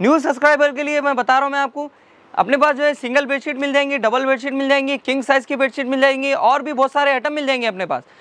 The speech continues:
जैसे कि आपको जो है comforter में भी comforter set मिल जाएगा, four piece set मिल जाएगा, only comforter मिल जाएगा,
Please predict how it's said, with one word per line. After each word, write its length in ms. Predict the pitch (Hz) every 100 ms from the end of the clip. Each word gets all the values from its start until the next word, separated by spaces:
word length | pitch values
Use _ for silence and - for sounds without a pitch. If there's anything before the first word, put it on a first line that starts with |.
| - - 214
जैसे 180 | 233
कि 60 | 294
आपको 280 | 285 233 277
जो 80 | 285
है 100 | 285
comforter 420 | 240 226 269 277
में 160 | 285
भी 100 | 269
comforter 500 | 262 247 220 262 277
set 220 | 269 262 247
मिल 160 | 277
जाएगा, 240 | 277 277 262
four 260 | 247 262
piece 220 | 240 285
set 140 | 285 254
मिल 160 | 269
जाएगा, 340 | 269 269 277 202
only 360 | 220 269 302
comforter 440 | 247 247 277 285 277
मिल 140 | 277
जाएगा, 320 | 277 269 277